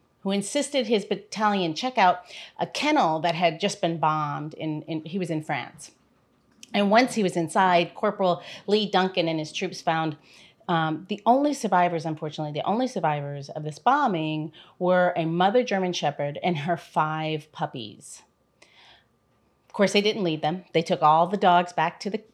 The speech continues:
to the camp, and Duncan chose a boy pup. He named him Rin Tin Tin, and he trained him to perform the tricks that he had seen the working dogs in Germany perform.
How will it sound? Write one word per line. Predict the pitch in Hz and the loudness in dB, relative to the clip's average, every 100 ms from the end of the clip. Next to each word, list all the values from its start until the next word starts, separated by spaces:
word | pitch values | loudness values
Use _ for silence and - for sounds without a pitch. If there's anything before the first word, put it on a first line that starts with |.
| - | -8
to | 190 | -6
the | |
camp, | 202 247 170 254 - _ _ _ - - | -4 -2 -2 -4 -12 _ _ _ -20 -2
and | 190 185 | 0 4
Duncan | 233 349 359 147 175 - _ _ _ | 4 4 2 0 -2 -6 _ _ _
chose | - 220 190 196 | 0 0 2 0
a | - | -2
boy | 170 170 160 | 0 2 2
pup. | - 147 - - _ _ _ | 0 -4 -6 -20 _ _ _
He | - | -4
named | 175 165 180 | -2 0 0
him | 220 277 - | -2 -4 -4
Rin | 170 156 | -2 -2
Tin | 160 262 349 | -2 -2 -2
Tin, | - 196 139 160 - - - - | -2 -2 -2 -6 -12 -20 -20 -6
and | - 190 | -2 0
he | 208 | 0
trained | 208 294 330 | -2 0 0
him | 294 214 | 0 -2
to | |
perform | 185 190 - 202 202 | -6 -8 -2 0 2
the | 185 | 0
tricks | 180 247 - | 0 0 0
that | 185 | -4
he | 170 | -4
had | 165 160 | -6 -8
seen | 214 202 185 | -8 -4 -2
the | 175 | -4
working | 151 202 220 175 | -2 -4 -2 -4
dogs | 151 147 147 | -2 -4 -6
in | 151 | -10
Germany | 147 147 143 143 | -8 -8 -8 -10
perform. | 143 143 110 85 151 | -12 -14 -14 -14 -16